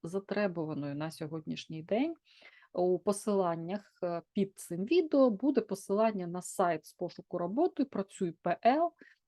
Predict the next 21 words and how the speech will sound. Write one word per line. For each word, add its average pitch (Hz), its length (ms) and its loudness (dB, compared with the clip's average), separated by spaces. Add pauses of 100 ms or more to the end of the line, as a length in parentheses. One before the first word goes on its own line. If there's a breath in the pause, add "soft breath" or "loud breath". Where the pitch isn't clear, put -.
Ви 240 160 4
зможете 196 380 0
передивитися, 175 800 -2
які 180 380 -4
є 156 280 -2
актуальні 160 580 -2
вакансії 160 560 -12
психолога, 277 720 2 (340 soft breath)
скільки - 640 2
платять 175 760 0
за 165 260 2
таку - 480 -14 (380)
роботу, 165 680 0 (400 soft breath)
тому 226 200 6
що 208 160 -2
перш 269 460 4
ніж 214 320 2
обирати 190 560 2
будь-яку 160 420 -8
спеціальність, 349 720 0
ваш 190 300 -4